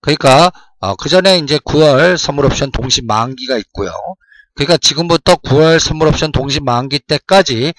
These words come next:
전체적인 시가상위 종목들을 어떻게 핸들링하느냐, 이거를 읽어내는 게 앞으로 우리나라 시장의 외국인 동향의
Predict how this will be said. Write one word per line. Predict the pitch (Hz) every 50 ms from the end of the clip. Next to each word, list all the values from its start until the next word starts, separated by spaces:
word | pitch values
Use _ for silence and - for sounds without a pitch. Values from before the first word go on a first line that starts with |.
| _ _ _ _ _ _
전체적인 | - 117 113 - 135 120 123 117 127 123
시가상위 | - - - - 160 151 131 143 135 131 131
종목들을 | 120 127 120 117 113 107 - - - 120 143 175 185 175 - - - _ _
어떻게 | - 101 123 - - 202 - _ - 190 104 139 143 - _ -
핸들링하느냐, | - 147 151 139 139 135 123 120 120 117 110 107 107 113 107 98 - _ _ _ _ _ _ -
이거를 | 110 113 131 135 131 139 139 -
읽어내는 | 113 120 117 135 127 123 120 135 151 160 143
게 | 117 110 98 98 127 156 - _ _ _ _ _
앞으로 | - 101 - - 113 110 107 101 113 151 170 175 - - -
우리나라 | - 95 104 110 110 110 104 104 104
시장의 | - - - - 139 131 117 101 95 110 156 160 - _ _ _ _
외국인 | 107 113 110 107 110 113 107
동향의 | 98 101 101 110 127 123 107 87 98 131 147